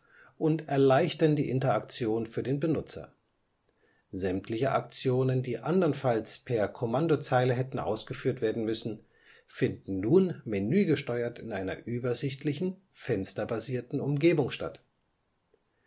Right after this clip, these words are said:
Die Bedienung der grafischen Elemente erfolgt dabei häufig über einen frei bewegbaren und meist pfeilförmigen Cursor.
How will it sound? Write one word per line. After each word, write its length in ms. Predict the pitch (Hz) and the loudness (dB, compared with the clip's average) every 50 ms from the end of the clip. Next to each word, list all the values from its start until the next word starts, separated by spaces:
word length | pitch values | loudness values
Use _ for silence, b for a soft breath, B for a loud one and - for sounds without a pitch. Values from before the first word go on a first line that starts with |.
| B B B B B B - | B B B B B B -2
Die 100 | 147 127 | 0 2
Bedienung 460 | 147 143 - 175 196 208 202 180 165 | 0 0 2 4 4 6 4 4 4
der 100 | 165 151 | 0 0
grafischen 560 | 156 - 143 139 139 135 135 139 - - 135 | 0 2 2 4 4 4 2 -2 -4 -4 -4
Elemente 540 | 113 107 113 110 110 110 123 139 139 156 127 | -4 -2 -4 -2 -2 0 -2 0 0 0 0
erfolgt 500 | 104 110 - - - 113 87 - - - | -2 -2 -6 -4 -2 -2 -2 -2 -4 -4
dabei 420 | 95 92 107 113 120 113 107 104 - | -2 -2 -2 0 0 0 0 0 -2
häufig 500 | - - 143 175 - - 143 127 - - | -4 -2 -2 0 0 0 -2 -2 -4 -6
über 300 | - 135 123 123 - - | -6 -4 -2 0 0 0
einen 280 | 107 104 98 92 92 | 0 -2 -4 -4 -4
frei 440 | - - - - 98 92 95 101 104 | -4 -6 -6 -4 -2 -2 0 0 0
bewegbaren 840 | 101 101 85 90 98 113 - - - 117 113 123 131 139 160 156 | -2 -2 -2 -2 -4 -4 -6 -6 -2 0 0 0 0 -2 -2 -4
und 320 | 156 - 151 143 147 127 117 | -2 -2 -2 -2 -2 -4 -6
meist 400 | 101 98 98 - - - - - | -6 -6 -4 -4 -6 -8 -8 -12
pfeilförmigen 920 | - - - 135 135 143 135 127 - - 127 110 101 104 101 - 113 107 | -10 -6 -2 0 0 2 0 0 0 0 0 0 0 0 -2 -4 -6 -6
Cursor. 540 | - - 143 139 123 101 - 78 - - | -4 -2 2 2 2 2 0 -2 -6 -6